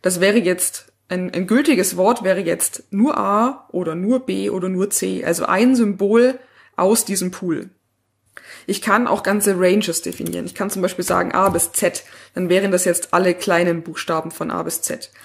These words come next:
Wenn ich die großen auch noch will, kann ich zum Beispiel hinten dran direkt hängen A bis Z. Jetzt habe ich alle kleinen und alle großen Buchstaben.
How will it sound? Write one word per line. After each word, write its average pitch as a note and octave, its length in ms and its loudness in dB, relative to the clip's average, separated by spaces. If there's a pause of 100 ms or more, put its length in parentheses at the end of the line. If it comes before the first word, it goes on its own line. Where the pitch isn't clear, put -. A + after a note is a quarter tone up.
(160)
Wenn F#3+ 100 0
ich F3+ 120 -4
die - 80 -10
großen G3+ 340 0
auch B3+ 180 0
noch C4 200 -2
will, C4+ 220 2 (240)
kann F#3+ 140 -2
ich G3 80 -4
zum F#3+ 120 -2
Beispiel F3+ 580 2
hinten F#3 320 -6
dran G#3+ 260 4
direkt G3+ 360 -2
hängen F#3+ 280 0
A F3 260 2
bis G3 320 -2
Z. - 360 -2 (880)
Jetzt F3 160 -4
habe F3+ 160 2
ich - 160 -4
alle G3 160 2
kleinen F#3 340 0
und A#3 360 2
alle F3 200 2
großen F3 340 -8
Buchstaben. - 500 -10